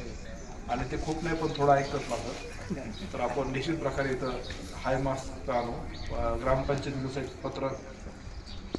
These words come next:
अ, माझ्याकडे सुपूर्द करावं. या मार्च नंतर एप्रिलला जेव्हा डीपीसी होईल त्याच्यातून आपण निश्चित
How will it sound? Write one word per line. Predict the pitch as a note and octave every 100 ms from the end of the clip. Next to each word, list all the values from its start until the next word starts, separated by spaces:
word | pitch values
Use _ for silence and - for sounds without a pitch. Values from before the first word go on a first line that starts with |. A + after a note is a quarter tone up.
| -
अ, | A#2 A2+ A2
माझ्याकडे | A#2+ B2 C3 C3
सुपूर्द | - - D3
करावं. | B2+ A#2+ A2 A#2+ - - - - - - C3+
या | C#3 C#3+ C#3
मार्च | C3+ C3+ -
नंतर | C3+ D3 C#3
एप्रिलला | B2+ - C#3
जेव्हा | C3+ C3+ C3
डीपीसी | B2+ C3+ C#3
होईल | C#3
त्याच्यातून | C#3+ B2 C3+
आपण | B2 B2+
निश्चित | B2+ -